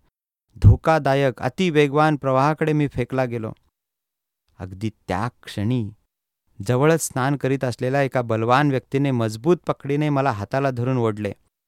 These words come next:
आणि नदी तीरावर आणले. नंतर माझ्या या रक्षकाने माझ्या मस्तकावर आपला उजवा पंजा ठेवून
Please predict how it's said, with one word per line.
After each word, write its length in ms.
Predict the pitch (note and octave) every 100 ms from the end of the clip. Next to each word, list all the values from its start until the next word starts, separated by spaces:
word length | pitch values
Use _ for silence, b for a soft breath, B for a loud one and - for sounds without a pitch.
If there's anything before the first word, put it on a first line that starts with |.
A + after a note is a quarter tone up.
| _
आणि 160 | G#2 A2+
नदी 260 | A2 A2 A#2+
तीरावर 300 | A2+ A2 A2+
आणले. 320 | G2 F#2+ F#2 - _ _ _ _ _ _ _ _ _ _ _ -
नंतर 260 | G#2+ G#2+ B2
माझ्या 300 | A2+ G2+ A#2+
या 140 | B2
रक्षकाने 580 | A2 F#2+ - B2 A#2+ B2
माझ्या 260 | B2+ A2 A#2+
मस्तकावर 600 | A2+ - - A#2 A#2 B2
आपला 240 | A2+ A#2+
उजवा 360 | A2 G#2+ A2+ B2
पंजा 400 | - A2 A2 A#2+
ठेवून 360 | A#2 B2 B2